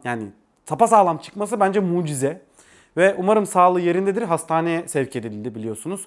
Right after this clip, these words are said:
Yani bir sarsıntı ve baş dönmesi var. Umarım beyin sarsıntısı yoktur. Çok ciddi bir şey yoktur diyorum. Sağlık diliyorum kendisine. İlk startta altını çizmemiz gereken bence Ferrari ve Leclerc.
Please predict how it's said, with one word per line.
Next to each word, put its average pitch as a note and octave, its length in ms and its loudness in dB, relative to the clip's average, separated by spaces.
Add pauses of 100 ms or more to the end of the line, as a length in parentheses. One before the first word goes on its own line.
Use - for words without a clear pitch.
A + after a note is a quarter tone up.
(400)
Yani C#3 280 0 (220)
bir D#3+ 300 -6
sarsıntı D3 560 -2
ve D#3 100 -2
baş D#3 200 2
dönmesi D3 500 -4 (260)
var. E3 220 4 (140)
Umarım D3+ 340 -4
beyin D3 140 -2
sarsıntısı C3 720 -10
yoktur. F3 300 -4 (340)
Çok E3 200 0
ciddi C#3 260 -10
bir C3 60 -8
şey G3+ 300 -6
yoktur D3+ 480 -4
diyorum. D#3+ 320 -6 (200)
Sağlık D3+ 500 2 (400)
diliyorum G2+ 420 -12
kendisine. F#2 460 -20 (240)
İlk A#3 220 -2
startta B3 480 4
altını G3+ 440 4
çizmemiz G3 520 -4
gereken E3+ 540 0
bence D#3+ 260 2
Ferrari D#3 600 2
ve D#3+ 120 4
Leclerc. C3+ 440 0